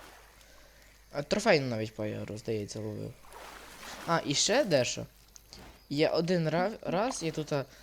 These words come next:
зловив, м, одна унікальна паяра, тут, а, виходить, я підсікнув взагалі, е, три паяри. Витягнув дві, а одна туди зійшла, на, запригнула на берег і, і все.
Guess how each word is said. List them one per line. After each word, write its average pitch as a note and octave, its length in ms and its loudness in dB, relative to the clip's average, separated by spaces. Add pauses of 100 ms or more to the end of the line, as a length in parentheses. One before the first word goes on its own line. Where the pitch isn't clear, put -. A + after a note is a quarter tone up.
(200)
зловив, D#3 480 0 (480)
м, E3 160 -4
одна D#3+ 340 0
унікальна C#3+ 500 -2
паяра, E3+ 420 -2
тут, D#3 240 -6
а, C3+ 160 4 (100)
виходить, C#3+ 500 -2 (400)
я D3+ 220 4
підсікнув F#3 680 -4 (440)
взагалі, C3+ 520 -2 (920)
е, C3 420 0 (280)
три G3+ 160 2
паяри. C#3+ 520 0 (300)
Витягнув F3 480 2
дві, A3+ 280 -4
а E3 140 6
одна D3+ 300 4
туди D3+ 320 -2
зійшла, D3 380 0
на, C3+ 240 -4
запригнула C3+ 480 -2
на C#3+ 140 -4
берег D3 320 -4 (100)
і, B2+ 160 0 (560)
і D#3 100 2
все. A#2 280 -2